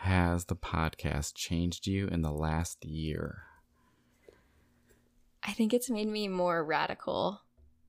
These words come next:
Speaker 2: for sure.
Speaker 1: A lot of exposure.
Speaker 2: Yeah, I've had a lot of exposure to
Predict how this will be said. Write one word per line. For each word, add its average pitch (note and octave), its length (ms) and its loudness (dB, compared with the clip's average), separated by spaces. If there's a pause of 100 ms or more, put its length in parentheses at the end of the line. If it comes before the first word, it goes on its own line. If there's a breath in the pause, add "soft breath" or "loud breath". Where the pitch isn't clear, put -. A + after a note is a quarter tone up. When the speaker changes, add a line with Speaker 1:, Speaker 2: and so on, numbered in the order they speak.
(400)
Speaker 2:
for A3+ 220 0
sure. B3 580 -2 (840)
Speaker 1:
A F#2 40 -2
lot E2+ 180 0
of F2 100 -4
exposure. - 840 -4 (200)
Speaker 2:
Yeah, - 360 -4 (140)
I've A3 100 -4
had G#3+ 100 -4
a G3 60 0
lot F#3+ 160 0
of F#3+ 100 -6
exposure F#3+ 480 -10
to F#3 360 -8